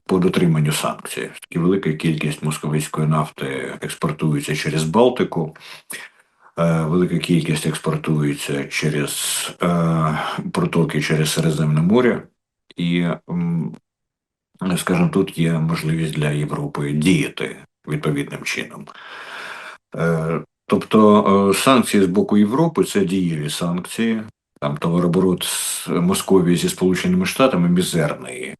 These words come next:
а з Європою досі дуже великий. Якщо він припиниться, московити будуть недоотримувати, мабуть, е, там, що,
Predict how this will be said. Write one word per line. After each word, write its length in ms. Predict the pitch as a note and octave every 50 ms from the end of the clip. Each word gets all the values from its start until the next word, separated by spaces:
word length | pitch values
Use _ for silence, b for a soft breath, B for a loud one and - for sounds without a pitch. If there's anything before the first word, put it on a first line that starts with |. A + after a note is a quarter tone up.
| -
а 500 | - D#2+ D#2+ D#2 D#2 D#2+ D#2+ D#2 D#2+ D#2 D2+
з 180 | D2 E2+ F#2 F#2
Європою 640 | F2 D#2+ E2+ E2+ F2 G#2 A#2+ A#2+ - F2 E2+ E2
досі 360 | D#2+ E2+ G2 G2 F#2+ - -
дуже 280 | D2+ C#2+ F2 E2 D#2 E2
великий. 580 | D#2+ D#2+ D#2 D2+ - B1 - - - B1+ C2+ C#2
Якщо 260 | C#2+ - - - E2
він 140 | D#2+ D#2 D#2
припиниться, 800 | D#2+ E2 E2 - A2+ A#2 G#2+ G2 - - - D#2 D2+ D2 -
московити 680 | C#2+ C#2 - - - - D2 E2+ - D#3+ - - - - C2+ -
будуть 300 | - C#3+ C#2+ C#2+ C#2+ -
недоотримувати, 1120 | D2+ - D3+ D3+ D#3+ D#3 D3+ - E2 E2 D2+ D2 C#2 - - - - - C2+ C2 C2 C2 - - _ _ _ _ _ _ _ _ _ _ _
мабуть, 680 | - D2 D2 - C#2 C2+ - - - - - - - - - - - B B B B B B B B B B B _ -
е, 40 | C#2 C2 B1 B1 B1 B1 B1 B1+ B1+ B1 - -
там, 400 | - B1 - - - - - - _ - -
що, 280 | - - - G2+ F#2+